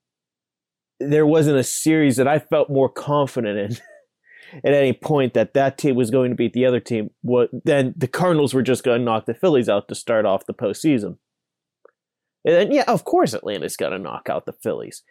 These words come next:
And then, well, the Padres, you know, they've got the home advantage. They've got all those, <laughs> you know, superstars on that roster. They've been giant killers this postseason, man. Like, this is,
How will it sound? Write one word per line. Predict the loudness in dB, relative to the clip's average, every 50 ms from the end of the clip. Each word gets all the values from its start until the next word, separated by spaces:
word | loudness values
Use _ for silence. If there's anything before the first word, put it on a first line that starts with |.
| _ _
And | -2 0
then, | 0 0 2
well, | 2 2 2 2 2
the | 0 -2
Padres, | -2 0 2 4 4 4 4 4 4 4 4 2 2 2
you | 2 2
know, | 2 2 2
they've | 4 2 2 4
got | 2 2 2 2
the | 0
home | 0 2 2
advantage. | 0 0 0 0 0 0 0 0
They've | 0 2 2
got | 4 4 4
all | 4 4 4 4
those, | 4 4 4 4 2 2 -2 -4 -6
<laughs> | -4
you | -4 -2 2
know, | 2 2
superstars | 2 0 -6 -4 -2 0 0 0 0 -2 -4 -2 0 2 2 4 4 2 2 2
on | 2 2 2
that | 0 0 2
roster. | 2 2 2 2 0 0 0 0 0 0 -2 _ _ _ _ _ _ _ _ _ _ _ _ _ _ _ _ _ _ _ _ _ _ _ _ _ _ _ _ _ _ -20 _ _ _ _ _ _ _ _ _ _ _ _ _ _ _ _ _ -2
They've | 2 2 2 4
been | 4 4 2 2
giant | 2 2 4 4 2 2 2
killers | 0 2 2 4 2 2 0
this | -2 -4 -4
postseason, | _ -4 -2 -2 -2 -2 -4 -4 -4 -2 -4 -4 -2
man. | 0 0 0 0 -2 -6 _ _ _ -6
Like, | -4 -2 0 0
this | 0 0 2 2
is, | 2 2 2 0 -2 -4 -8 -10 -12